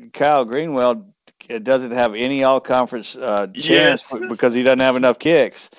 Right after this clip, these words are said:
Speaker 2: Yes.
Speaker 1: You know, <laughs> I mean, that would be tremendous. And nothing against Kyle Greenwell, but, uh, you know, I'm, I'm sure he'd take that. You know, that,
Speaker 2: Yes.
Speaker 1: that would be tremendous. You'd love to see, you know, you'd love to see him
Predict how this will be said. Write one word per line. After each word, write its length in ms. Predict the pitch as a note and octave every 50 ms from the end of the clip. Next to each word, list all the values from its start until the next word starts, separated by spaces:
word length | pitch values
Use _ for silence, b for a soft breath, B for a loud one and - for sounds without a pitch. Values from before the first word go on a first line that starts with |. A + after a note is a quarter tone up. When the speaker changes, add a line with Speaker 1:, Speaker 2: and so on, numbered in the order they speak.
| - -
Speaker 2:
Yes. 340 | - A2 A2+ A2 G#2 G#2 B2+
Speaker 1:
You 60 | C3
know, 160 | C3 C3+ B2 -
<laughs> 40 |
I 100 | - E3 D3+
mean, 160 | C3 B2+ A#2+
that 120 | C3 C#3+ E3
would 120 | D#3+ C#3
be 120 | C3 C3 A#2+
tremendous. 640 | - B2+ B2 B2+ C#3 D#3+ D#3+ C3+ A2+ - - - b b b b b b b b b b
And 300 | - A#2 A#2 A#2+ A#2+ B2 B2
nothing 200 | C3+ C#3 C#3+ C#3
against 280 | C3 B2+ C3+ B2 -
Kyle 340 | - C#3+ C3 B2+ B2 B2 A#2
Greenwell, 500 | A2+ B2+ C#3 D#3+ D3+ C3 A#2+ A#2 B2 B2 A#2+
but, 260 | A#2 G#2+ G2+ - -
uh, 240 | G#2+ G2+ G2 G2 F#2 - _ _ _ _ _ _ _ _ _ _
you 80 | A2
know, 180 | G#2+ G#2+ G#2 G2+
I'm, 220 | F2 G2 G#2+ A2
I'm 160 | G#2+ G#2 A#2 A#2
sure 220 | - - D3 C3
he'd 220 | B2 D3+ G3 E3
take 260 | - A2 G2 F2+ - -
that. 320 | E2+ D#2+ D2 B1+ - - _
You 80 | -
know, 220 | G2+ G2 G2+ G#2 G#2+
that, 80 | G#2
Speaker 2:
Yes. 360 | A2 G#2+ G#2 G#2+ A2 A2+ A2 A2+
Speaker 1:
that 120 | A#2 B2
would 160 | C#3 C#3+ B2+
be 100 | B2+ B2+ A2+
tremendous. 540 | - - G#2+ A#2 C3 C3+ B2 G#2 - -
You'd 140 | G#2+ G#2 G2+
love 180 | A2 A#2 A#2 A#2
to 60 | A#2
see, 320 | - - - A#2+ A2+ A2+ G#2+ G#2
you 200 | G#2 G#2+ A#2+ - -
know, 100 | G2+ G2+
you'd 160 | G2+ G2+ G#2+
love 160 | A2 A#2+ B2 G#2+
to 60 | -
see 120 | - A#2+
him 260 | A2+ G#2+ G#2+ G2+ F#2+